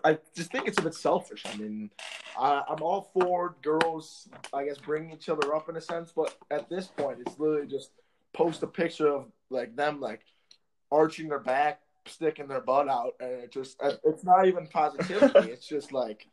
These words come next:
Speaker 1: "Look at me, look at me," and I'm like, trust me, I'm,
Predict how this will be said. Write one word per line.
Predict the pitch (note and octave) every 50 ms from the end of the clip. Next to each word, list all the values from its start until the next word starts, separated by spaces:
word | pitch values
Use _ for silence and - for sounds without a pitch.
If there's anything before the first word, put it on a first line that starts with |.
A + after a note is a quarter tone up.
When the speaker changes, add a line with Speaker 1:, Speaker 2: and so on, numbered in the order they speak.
| _ _ _ -
Speaker 1:
"Look | C3+ D3+ E3 E3 -
at | D#3 D3 D3 D3+
me, | E3 E3
look | D#3 D3+ D3+ -
at | D3+ C#3+ C#3
me," | D3+ G3 G3+ - - G2+
and | A#2+ B2+
I'm | B2+ C3 B2+
like, | C3 C3+ B2+ - _ _ _ _ _ _ _ _ _ _ _ _ _ _ - -
trust | - A3 F#3+ F#3+ -
me, | D3
I'm, | C#3+ C#3+ C#3 A2